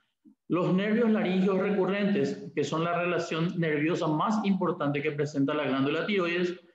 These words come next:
y que cruza a la glándula tiroides por detrás de sus lóbulos laterales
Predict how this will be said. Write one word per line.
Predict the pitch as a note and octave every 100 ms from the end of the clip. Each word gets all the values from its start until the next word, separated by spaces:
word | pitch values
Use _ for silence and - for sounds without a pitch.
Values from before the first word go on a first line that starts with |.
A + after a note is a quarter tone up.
| _ _ _ _ _ _ _ _ _ -
y | A#3+ A#3 A3+ A3 - - -
que | E3 D#3+ E3 - -
cruza | A3 C4+ D4+ - C#3+ C#3+ - - - - _ _ -
a | C#3+
la | D#3
glándula | C#3+ D#3 G3 G3+ G#3
tiroides | G#3+ F3 D#3 D#3 D#3
por | - E3+ E3+ E3
detrás | D#3+ - E3 F3 A3+ - - -
de | E3 E3+
sus | F#3
lóbulos | D3+ C#3 C#3+ D#3 D#3+
laterales | E3 E3 F3 F3+ G3